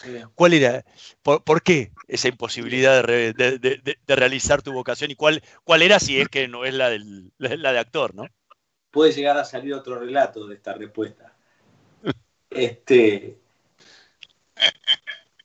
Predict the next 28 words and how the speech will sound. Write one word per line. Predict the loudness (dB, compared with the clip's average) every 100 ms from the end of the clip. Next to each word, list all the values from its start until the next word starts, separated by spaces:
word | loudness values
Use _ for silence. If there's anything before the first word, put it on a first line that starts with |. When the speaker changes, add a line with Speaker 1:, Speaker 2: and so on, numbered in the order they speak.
| 2
Speaker 1:
cuando | 4 4
yo | 4 4
era | 2
muy | 0 -2
chiquito, | -4 -6 0 0 0 -2 -2 -6 _ _ _ _ _ _ _ -20 -16
sentí | -10 0 2 2 -2 2 6
ese | 6 4 2
deseo | 2 2 4 4
de | 2
ser | 0 0
actor, | 0 0 0 0 -4 _ _ _ _ _ _ _ _ _ _ _ _ -16
porque | -8 0
yo | 6
agarraba | 8 8 8 8
la | 6 2
parte | -2 -2
de | -6
atrás | -2 -2
de | -2
los | -6
diarios | -4 -2 -2 -4
donde | -10 -10
estaban | -8 -6 -6
las | -6
carteleras | -6 -6 -4 -4 -2 -2
de | -4
los | -6
teatros | -2 0 0 -4 -20 _